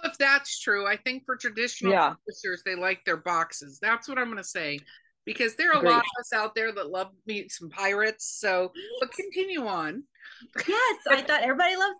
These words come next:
Speaker 3: pirates, right? Because Pirates of the Caribbean had just come out, so they were real hot at the moment. But like you said, people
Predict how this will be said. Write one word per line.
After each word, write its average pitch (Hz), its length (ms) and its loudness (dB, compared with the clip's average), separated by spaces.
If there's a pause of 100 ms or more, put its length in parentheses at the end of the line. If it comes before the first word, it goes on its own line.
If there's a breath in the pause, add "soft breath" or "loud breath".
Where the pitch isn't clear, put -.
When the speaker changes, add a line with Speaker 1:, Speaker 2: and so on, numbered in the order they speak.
Speaker 3:
pirates, 370 460 2
right? 302 320 0
Because 262 340 -4
Pirates 294 380 0
of 254 60 -16
the 269 80 -12
Caribbean 269 600 -4
had 208 160 -8
just 214 200 -8
come 220 200 -6
out, 233 360 2
so 220 100 -14
they 226 160 0
were 202 180 -2
real 214 180 0
hot 220 360 0 (140)
at 269 160 -8
the 294 60 -8
moment. 311 520 -4
But 208 280 0 (180)
like 220 200 -4
you 220 100 -12
said, 220 280 -2
people 208 420 -10